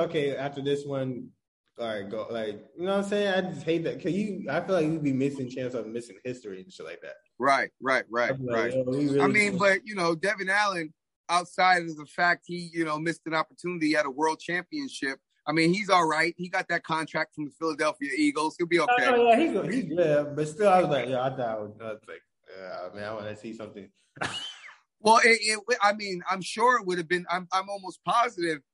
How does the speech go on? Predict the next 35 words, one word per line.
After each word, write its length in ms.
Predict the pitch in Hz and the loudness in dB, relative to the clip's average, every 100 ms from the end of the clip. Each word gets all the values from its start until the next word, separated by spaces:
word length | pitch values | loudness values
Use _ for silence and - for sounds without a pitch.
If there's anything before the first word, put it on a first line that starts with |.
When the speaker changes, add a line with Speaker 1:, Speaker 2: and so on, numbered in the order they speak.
| _ - | _ -2
Speaker 2:
it 160 | 170 170 | 0 2
would 120 | 175 | 0
have 100 | 165 | 2
been 160 | 175 | 0
the 60 | 175 | -2
first 340 | - 175 165 - | -2 -2 -2 0
time 380 | 170 165 156 | 2 2 2
that, 240 | 156 151 151 | 0 0 0
you 140 | 160 151 | -4 -4
know, 120 | 147 | -2
U 260 | 147 170 | -2 0
S 140 | 165 - | -2 -2
A, 100 | 175 160 - _ _ - | -4 -4 -10 _ _ -6
you 120 | 160 | -2
know, 140 | 147 | 0
swept 460 | 139 - - 175 - | -2 -6 0 0 2
the 140 | 156 151 | 0 2
hundred 400 | 165 175 175 165 - | 2 2 0 -2 -4
and 280 | 165 190 175 | -2 -2 -4
the 40 | |
one 220 | 160 175 | -4 -6
ten 220 | 165 190 | -6 -4
hurdles. 460 | 175 226 185 95 _ _ _ - | -2 -2 -4 -12 _ _ _ -6
That's 200 | 147 170 | -4 0
probably 440 | 196 180 175 160 | 2 2 2 -2
never 360 | 147 160 233 151 | 0 0 0 -2
happened, 460 | 120 110 98 95 95 | -4 -8 -12 -18 -10
you 160 | 120 127 | -6 -2
know? 180 | 127 | -4
So 300 | 139 - 120 | -6 -4 -2
that, 240 | 120 139 123 | 0 -2 0
that, 220 | 143 151 | 0 0
like 280 | 139 139 131 | -4 -6 -6
you 60 | 127 | -10
said, 400 | - 170 160 | -2 0 0